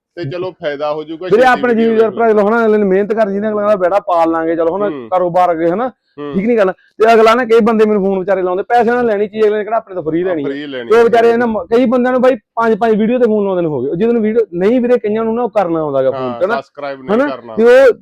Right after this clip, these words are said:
Speaker 2: ਜ਼ਰੂਰ ਸ਼ੇਅਰ ਜ਼ਰੂਰ ਕਰ ਦਿਆ ਕਰੋ
Speaker 1: ਸ਼ੇਅਰ
Speaker 2: ਭਰਾ, ਜੇ
Speaker 1: ਕਰ
Speaker 2: ਵਧੀਆ
Speaker 1: ਦਿਆ
Speaker 2: ਲੱਗਦਾ
Speaker 1: ਕਰੋ
Speaker 2: ਕੰਮ
Speaker 1: ਇੱਕ
Speaker 2: ਆਪਣਾ।
Speaker 1: ਦੂਜੇ ਨੂੰ, ਜੇ ਤੁਹਾਨੂੰ ਮੰਨ ਲਓ ਨਹੀਂ ਵੀ ਫਿੱਟ ਆਇਆ ਕੋਈ
Speaker 2: ਹਾਂ,
Speaker 1: ਨਾ
Speaker 2: ਆਪਣਾ ਵੀ ਵੀਰੇ ਕੋਈ ਮਸਲਾ ਵਾ, ਮੰਨ ਲਓ ਆਪਣਾ ਵੀ ਸਾਰਿਆਂ ਦਾ ਕਾਰੋਬਾਰ ਇਹ ਰੋਟੀ ਸਿਰ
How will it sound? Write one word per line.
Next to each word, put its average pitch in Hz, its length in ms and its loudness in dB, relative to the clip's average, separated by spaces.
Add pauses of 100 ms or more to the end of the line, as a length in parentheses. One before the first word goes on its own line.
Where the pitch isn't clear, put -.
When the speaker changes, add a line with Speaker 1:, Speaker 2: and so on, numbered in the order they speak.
Speaker 2:
ਜ਼ਰੂਰ 214 160 2
ਸ਼ੇਅਰ 277 280 2
ਜ਼ਰੂਰ 254 260 4
ਕਰ 156 160 2
ਦਿਆ 123 160 0
ਕਰੋ 131 100 0
Speaker 1:
ਸ਼ੇਅਰ 175 120 -2
Speaker 2:
ਭਰਾ, 214 140 4
ਜੇ 190 60 4
Speaker 1:
ਕਰ 170 60 2
Speaker 2:
ਵਧੀਆ 175 200 4
Speaker 1:
ਦਿਆ 190 100 6
Speaker 2:
ਲੱਗਦਾ 151 160 4
Speaker 1:
ਕਰੋ 131 60 0
Speaker 2:
ਕੰਮ 135 120 0
Speaker 1:
ਇੱਕ 117 140 -6
Speaker 2:
ਆਪਣਾ। 151 100 -14
Speaker 1:
ਦੂਜੇ 151 300 -12
ਨੂੰ, 156 160 -12
ਜੇ 147 160 -12
ਤੁਹਾਨੂੰ 156 400 -12 (360)
ਮੰਨ 151 180 -6
ਲਓ 160 100 -8
ਨਹੀਂ 151 300 -8
ਵੀ 208 120 -12
ਫਿੱਟ 170 260 -8 (120)
ਆਇਆ 156 240 -2
ਕੋਈ 156 160 -8
Speaker 2:
ਹਾਂ, 214 100 2
Speaker 1:
ਨਾ 220 240 2
Speaker 2:
ਆਪਣਾ 277 300 2
ਵੀ 285 100 6
ਵੀਰੇ 269 140 6
ਕੋਈ 262 180 4
ਮਸਲਾ 233 380 4
ਵਾ, 233 100 2
ਮੰਨ 220 200 2
ਲਓ 226 100 4
ਆਪਣਾ 226 280 0
ਵੀ 240 80 0
ਸਾਰਿਆਂ 214 240 4
ਦਾ 254 60 4
ਕਾਰੋਬਾਰ 208 420 4
ਇਹ 220 160 6
ਰੋਟੀ 208 240 4
ਸਿਰ 202 160 4